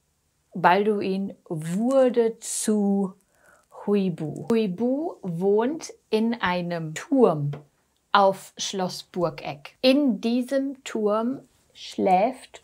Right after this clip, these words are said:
Huibu tagsüber und nachts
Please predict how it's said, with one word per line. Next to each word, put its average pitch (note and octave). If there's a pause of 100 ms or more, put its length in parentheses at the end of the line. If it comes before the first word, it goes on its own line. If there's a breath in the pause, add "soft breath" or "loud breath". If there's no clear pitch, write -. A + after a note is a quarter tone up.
(160)
Huibu G3+
tagsüber G#3+
und F#3+
nachts -